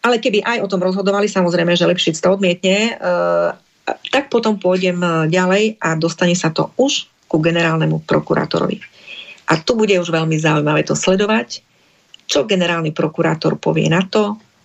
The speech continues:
že Matovič označil milión Slovákov za debilov. Tu bude mať pán Žilinka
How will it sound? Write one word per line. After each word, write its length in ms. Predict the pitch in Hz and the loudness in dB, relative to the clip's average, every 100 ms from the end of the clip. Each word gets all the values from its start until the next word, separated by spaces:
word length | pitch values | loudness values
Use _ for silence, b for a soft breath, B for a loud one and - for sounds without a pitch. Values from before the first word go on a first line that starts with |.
| _ 175 | _ -2
že 160 | 165 | 2
Matovič 640 | 190 247 - - 160 - - | 2 0 -2 -2 -4 -8 -4
označil 480 | 165 165 156 165 | -2 0 0 2
milión 480 | 160 165 190 214 214 | 4 4 4 4 2
Slovákov 560 | 185 175 165 165 165 160 | 0 0 -2 -2 -2 0
za 80 | 156 | 2
debilov. 560 | 151 156 165 - - _ _ _ - B B B B B B B B _ - - | 0 0 -2 -2 -6 _ _ _ -18 B B B B B B B B _ -6 -2
Tu 80 | |
bude 240 | 226 277 269 | 0 2 0
mať 160 | 226 | 0
pán 160 | 226 214 | 0 0
Žilinka 640 | 208 202 190 190 180 175 | 0 0 0 0 0 -2